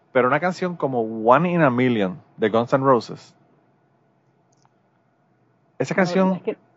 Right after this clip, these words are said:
Speaker 1: habla de todo el mundo. Habla de los inmigrantes, habla de los negros, habla de la, <laughs> de, de todo, de todo. O sea, es como que... Eh,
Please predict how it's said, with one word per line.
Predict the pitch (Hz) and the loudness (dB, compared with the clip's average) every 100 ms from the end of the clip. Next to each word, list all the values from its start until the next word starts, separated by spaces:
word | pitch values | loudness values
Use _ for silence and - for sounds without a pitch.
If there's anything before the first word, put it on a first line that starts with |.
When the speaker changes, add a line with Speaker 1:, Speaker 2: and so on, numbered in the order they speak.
| _ _ _ _ _ _ _ | _ _ _ _ _ _ _
Speaker 1:
habla | - 165 165 | 0 4 2
de | |
todo | 131 151 | 2 0
el | 147 | 2
mundo. | 135 156 123 110 - _ _ _ _ _ _ _ _ _ _ _ _ _ _ _ _ _ _ _ _ | 0 -2 -4 -8 -16 _ _ _ _ _ _ _ _ _ _ _ _ _ _ _ _ _ _ _ _
Habla | - 131 139 | -2 2 4
de | 135 | 4
los | 131 | 4
inmigrantes, | 131 123 117 117 120 117 120 104 | 2 -4 0 2 0 0 -4 -2
habla | 113 120 120 | -2 0 2
de | 120 | 2
los | 117 | 0
negros, | 117 117 117 117 117 110 | -4 -6 -4 -4 -4 -6
habla | 107 117 117 | -6 -2 0
de | 117 | 0
la, | 117 113 120 | 0 -4 -8
<laughs> | - | -10
de, | - | -8
de | 120 110 | -4 -2
todo, | 90 113 196 131 | 0 2 2 2
de | |
todo. | 104 196 147 | 0 -2 -2
O | - | 0
sea, | 139 101 | 0 0
es | - | -4
como | 170 151 | -6 -6
que... | 131 110 98 _ _ _ _ _ _ _ _ _ _ _ | -6 -12 -12 _ _ _ _ _ _ _ _ _ _ _
Eh, | 113 110 98 95 | -14 -12 -12 -14